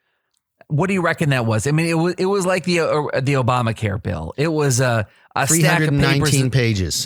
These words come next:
Speaker 2: three hundred nineteen
Speaker 1: Yes, exactly.
Speaker 2: pages of contractual obligations. But if you look between two eighty and two ninety-three, you would see that I will be in the employ of Manscaped for the next ten years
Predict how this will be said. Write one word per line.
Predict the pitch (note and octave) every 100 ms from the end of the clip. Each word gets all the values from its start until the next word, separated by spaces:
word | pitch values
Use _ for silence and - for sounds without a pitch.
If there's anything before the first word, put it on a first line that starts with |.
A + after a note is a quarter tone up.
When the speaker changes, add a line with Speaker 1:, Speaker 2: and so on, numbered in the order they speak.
| -
Speaker 2:
three | B2 C#3+
hundred | C3 C#3 B2+
nineteen | B2
Speaker 1:
Yes, | C3
exactly. | C3 C3
Speaker 2:
pages | A#2+ A#2+ B2 A#2+ A2
of | G#2
contractual | - G#2+ B2 B2+ B2+ C3+
obligations. | A#2 A2+ A2+ G#2+ G2+ G#2 G#2
But | - A2
if | G#2+
you | A#2
look | B2+ E3+ -
between | A2+ C3+ A2+
two | - F3
eighty | D3+ C#3 C3+ C#3 - _ - - _
and | A#2+ A2+ G#2+ -
two | - D3 C#3
ninety-three, | B2 B2 B2+ A#2 - C#3+ A#2 F#2
you | E2 G#2+
would | A#2+ A#2
see | - B2 A2 A2 - - - -
that | - A2+ G#2 G2+ -
I | G#2+ A2+ A2+ A#2 -
will | A#2+ A#2 A#2+
be | A2+ A2+
in | A2+
the | A2+ A2+
employ | A#2 A2 G#2+ A2
of | G2
Manscaped | G#2+ A2+ A#2 - G2+ G#2+
for | - A2
the | A#2
next | A2 G#2 G2+ -
ten | - A2 G#2+ G#2+ -
years | - A2 F2 A#1+ -